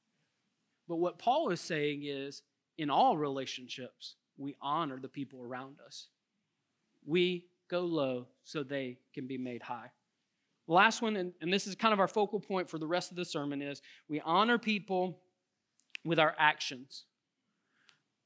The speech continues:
Not just with our thoughts, not just with our words, but with our actions. We honor people when we serve them. We take a servant posture, a servant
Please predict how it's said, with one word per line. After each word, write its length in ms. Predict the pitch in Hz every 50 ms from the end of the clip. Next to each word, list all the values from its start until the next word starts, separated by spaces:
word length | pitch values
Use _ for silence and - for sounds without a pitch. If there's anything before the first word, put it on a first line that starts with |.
| _ _ _ _ _ _
Not 160 | 139 170 175
just 160 | 175 202 -
with 120 | 240 240 240
our 120 | 240 202
thoughts, 640 | 208 - 208 196 196 208 202 196 196 - - - - - - _
not 200 | 175 151 165 165
just 180 | 185 196 - 247
with 100 | 269 262
our 100 | 262 240
words, 600 | 190 160 165 160 165 170 170 170 175 170 - -
but 120 | - 160 151
with 100 | 165 165
our 160 | 160 143 - - -
actions. 680 | 143 147 156 151 - - - 135 104 - - - - - _ _ _ _ _
We 120 | 156 151 139
honor 280 | 156 175 196 220 233
people 340 | 226 220 220 - - 196 180
when 140 | 170 170 170
we 120 | 165 156
serve 560 | - - - - - 190 180 180 170 151 139
them. 260 | 147 139 127 120 120 - _ _ _ _ _ _ _ _ _ _ _ _ _ _ _ _ _
We 80 | - 156
take 240 | - 202 190 185 185
a 80 | 160
servant 640 | 143 - - - 220 214 220 214 202 220 196 - -
posture, 500 | - - 175 160 214 - - - 185 165
a 60 | 143
servant 440 | - - 208 208 208 214 220 220